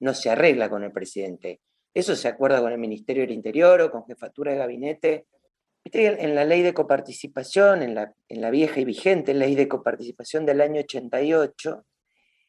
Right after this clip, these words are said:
eh, hay una detracción previa a la coparticipación secundaria,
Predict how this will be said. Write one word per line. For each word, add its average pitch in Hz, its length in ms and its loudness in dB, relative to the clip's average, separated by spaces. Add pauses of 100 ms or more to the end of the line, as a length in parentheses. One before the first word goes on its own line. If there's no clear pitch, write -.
(300)
eh, 117 480 -6 (520)
hay 156 220 4
una 160 180 4
detracción 135 720 2
previa 156 580 4
a - 160 -8
la 123 160 -6
coparticipación 127 1400 -4 (260)
secundaria, 151 920 0